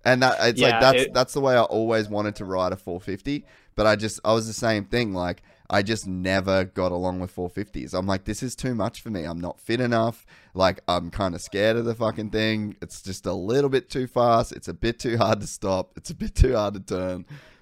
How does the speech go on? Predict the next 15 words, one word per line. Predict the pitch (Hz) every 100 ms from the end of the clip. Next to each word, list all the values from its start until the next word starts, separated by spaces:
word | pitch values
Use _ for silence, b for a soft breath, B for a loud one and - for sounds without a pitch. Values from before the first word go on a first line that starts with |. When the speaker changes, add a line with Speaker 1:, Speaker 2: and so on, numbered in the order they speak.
| 135
Speaker 1:
But | 110
Speaker 2:
Mm. | 117
Speaker 1:
then | 117 110
the | 107
two | - 131
fifty | 117 131 - 104
F, | 131 123 117 - -
I | 101
did | 95 87 - 120 104
want | 92 101 73
more | 87 117
than | 98 65
that, | 60 -
you | 85
know? | 82 92